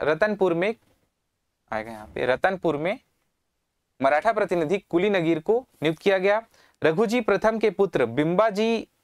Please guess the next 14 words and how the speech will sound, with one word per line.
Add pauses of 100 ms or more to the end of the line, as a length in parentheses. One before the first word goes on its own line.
(420)
रतनपुर
का
प्रथम
मराठा
शासक
बना, (880)
ठीक
है। (560)
तो
ये
जो
है
चारों
कथन